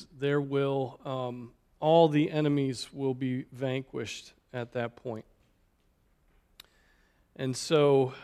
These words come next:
uh, this day is coming. This is not a metaphor. This is not like, we can't spiritualize this away. This is not just,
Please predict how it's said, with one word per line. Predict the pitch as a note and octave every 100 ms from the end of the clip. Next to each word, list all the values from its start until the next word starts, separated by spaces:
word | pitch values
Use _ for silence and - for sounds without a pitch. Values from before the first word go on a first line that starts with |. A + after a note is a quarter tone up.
| - -
uh, | C3+ C3+ B2+ C3
this | D3 F3+ -
day | E3 F3+
is | F3 D#3
coming. | - G3+ G3+ G#2 - _
This | C#3 C3+ D#3+
is | C3
not | C#3+ D3+ E3 F3 _ _ _ -
a |
metaphor. | D3+ D3+ E3+ F3 - F3 F3 E3 D#3+
This | D3 -
is | C3+ B2+
not | C#3+ D3+ D#3+ D#3+ -
like, | D#3 D3 C#3+ - _ _ _ _ _ -
we | C3+
can't | - F3 F3
spiritualize | - - E3 D#3+ D#3+ - D#3+ D3+ D#3 D3+ D3
this | D3+ -
away. | C#3+ C#3+ D#3 D#3 D#3+
This | D3+ D3+ -
is | C#3 C#3
not | C#3+ D#3 D#3
just, | C#3 C#3 C#3+ - - -